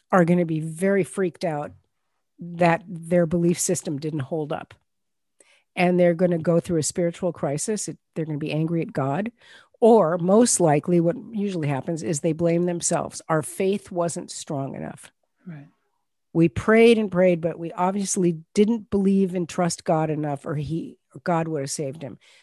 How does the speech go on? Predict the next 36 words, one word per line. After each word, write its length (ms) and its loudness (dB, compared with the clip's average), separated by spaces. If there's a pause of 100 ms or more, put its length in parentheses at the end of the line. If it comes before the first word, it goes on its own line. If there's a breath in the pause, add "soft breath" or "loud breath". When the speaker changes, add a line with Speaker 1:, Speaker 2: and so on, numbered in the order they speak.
(100)
Speaker 1:
which 200 2
is 120 2
an 100 2 (140)
absolutely 680 4
ridiculously 1200 -4
stupid 640 -8
theology. 640 -6
I 140 -6
will 120 -10
come 240 -8
right 280 -4
out 180 -8
and 100 -12
say 260 -8
that. 260 -12 (500 soft breath)
And 160 2
it 100 2
does 240 2
so 300 0
much 300 -4
damage 500 -10 (420)
to 80 -8
people. 440 -8 (440 soft breath)
Um, 400 -2 (520)
what 340 0
could 300 6
happen 680 -2
with 200 -4
someone 280 -2
like 220 -6
that 280 -2
is 140 -4
they 140 -2
can 200 -8
say, 200 -2
"Well, 480 4